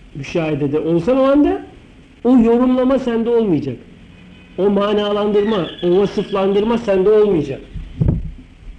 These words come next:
Demek ki yorumlamanın veya manalandırmanın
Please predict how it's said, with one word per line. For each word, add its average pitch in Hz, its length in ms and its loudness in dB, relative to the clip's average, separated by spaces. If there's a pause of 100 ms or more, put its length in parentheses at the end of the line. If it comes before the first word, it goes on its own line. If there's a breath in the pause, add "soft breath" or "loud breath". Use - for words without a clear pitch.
(2750)
Demek 262 340 2
ki 247 280 -4 (460)
yorumlamanın 170 960 2 (1000)
veya 135 340 -2 (160)
manalandırmanın 135 1000 -2